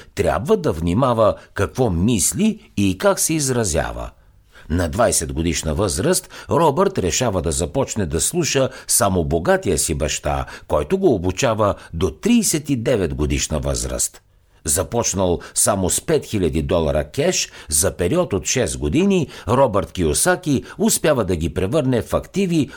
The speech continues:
от един милион долара, които му носят по пет хиляди кеш всеки месец. Как ли успява да го направи?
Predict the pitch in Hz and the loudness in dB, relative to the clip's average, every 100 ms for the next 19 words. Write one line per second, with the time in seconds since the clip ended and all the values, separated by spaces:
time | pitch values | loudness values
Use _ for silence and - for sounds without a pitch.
0 | - 104 - - 92 104 220 202 127 101 | 0 0 0 -2 0 2 4 4 4 2
1 | 95 78 69 104 82 80 202 233 - - | 2 2 0 0 2 2 2 0 -4 -2
2 | 208 180 107 82 104 165 - 135 120 - | 0 0 0 0 2 0 0 -2 -2 -12
3 | - 98 - - 208 208 165 151 131 117 | -6 -2 -2 2 0 0 -2 2 2 0
4 | 87 - 156 - - - - - - - | -2 -2 -2 0 -2 -6 -6 -2 -2 -4
5 | 67 64 60 - 64 - - - - _ | -6 -6 -4 -6 -4 -6 -6 -8 -20 _
6 | _ _ - 98 - 202 240 - - 127 | _ _ -2 0 0 0 0 0 2 2
7 | 98 87 85 90 85 92 87 135 190 | 2 0 2 0 0 2 2 2 -2